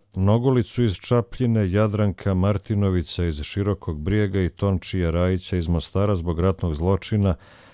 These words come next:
nad civilima u logoru Dretelj na području Čapljine hiljadu devetstotina devedeset druge godine. Pod istragom spu-, su zbog sumnje da su u svojstvu pripadnika Hrvatskog vijeća odbrane i hrvatskih odbrambenih snaga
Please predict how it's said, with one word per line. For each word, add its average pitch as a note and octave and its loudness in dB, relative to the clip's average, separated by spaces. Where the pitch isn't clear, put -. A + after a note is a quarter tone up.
nad G#2+ 2
civilima G2 0
u A2 -2
logoru F2+ 2
Dretelj F#2+ 0
na F2 2
području F#2 -2
Čapljine G#2 0
hiljadu G2+ 0
devetstotina F2 0
devedeset E2 -2
druge E2 0
godine. D2 -4
Pod C#3+ 2
istragom C#3+ 0
spu-, - -4
su C3+ 0
zbog A2 0
sumnje C3 0
da A#2 2
su - -4
u G#2 -2
svojstvu A#2+ -2
pripadnika A2 0
Hrvatskog G#2+ 0
vijeća G2+ 0
odbrane A2+ 2
i F#2+ 0
hrvatskih G2+ -2
odbrambenih F2+ 0
snaga A2 2